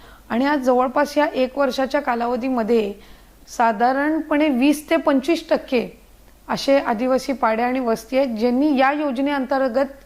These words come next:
जे मुख्य रस्त्यावर जोडले गेले. ह्याला कालावधी लागेल, म्हणजे असे इन्सिडन्सेस झाल्यानंतर कधीकधी मीडिया, कधीकधी म्हणजे प्रसारमाध्यम असतात,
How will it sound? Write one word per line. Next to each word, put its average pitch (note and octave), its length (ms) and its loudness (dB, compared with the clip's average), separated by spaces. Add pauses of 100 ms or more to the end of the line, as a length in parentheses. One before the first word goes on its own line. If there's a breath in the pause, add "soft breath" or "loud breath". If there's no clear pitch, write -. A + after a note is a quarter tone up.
(480 soft breath)
जे C4 180 2
मुख्य C4+ 360 0
रस्त्यावर A#3+ 500 0
जोडले A3+ 420 2
गेले. G#3 360 -4 (720 soft breath)
ह्याला C#4 360 0
कालावधी D4 560 2
लागेल, G3 300 0 (720 soft breath)
म्हणजे A3+ 300 -4 (140)
असे C4 240 -2
इन्सिडन्सेस C4 580 0
झाल्यानंतर A#3+ 680 0 (440 loud breath)
कधीकधी A#3 380 0
मीडिया, A#3+ 480 2
कधीकधी G#3+ 560 -4
म्हणजे G#3+ 240 -6
प्रसारमाध्यम A3+ 720 -2
असतात, G#3+ 300 -6